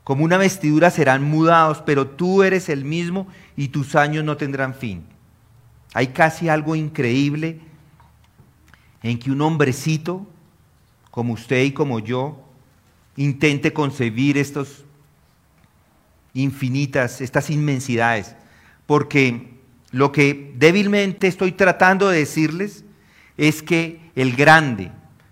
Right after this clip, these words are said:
todopoderoso y glorioso Dios mismo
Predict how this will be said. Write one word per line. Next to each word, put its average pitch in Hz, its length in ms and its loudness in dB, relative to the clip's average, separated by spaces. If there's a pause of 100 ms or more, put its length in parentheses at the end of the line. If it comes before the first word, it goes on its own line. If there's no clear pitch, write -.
(120)
todopoderoso 170 960 4
y 151 60 -2
glorioso 170 1000 0
Dios 190 760 -2 (260)
mismo 214 580 -4